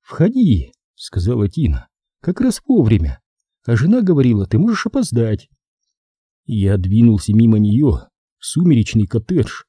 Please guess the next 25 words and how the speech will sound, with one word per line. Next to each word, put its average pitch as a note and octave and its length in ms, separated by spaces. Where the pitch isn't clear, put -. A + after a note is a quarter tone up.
«Торопился», B2 1000
ответил A2 540
я D3 220
и E3 200
обернулся. A2 760
«Ну G2 320
и C3 80
трущоба». A#2+ 920
Она A2 360
пожала C3 360
плечами. G2+ 680
«Живем, G#3+ 460
где G#3 180
вынуждены. A#2 720
Я D#3+ 200
бывала G3+ 360
подольше G3+ 480
в G#2 60
местах D#3 360
и F#3 40
похуже. B2 580
Даже F3 320
не A3+ 100
упрекаешь, A3 800
Эрик». G#3+ 480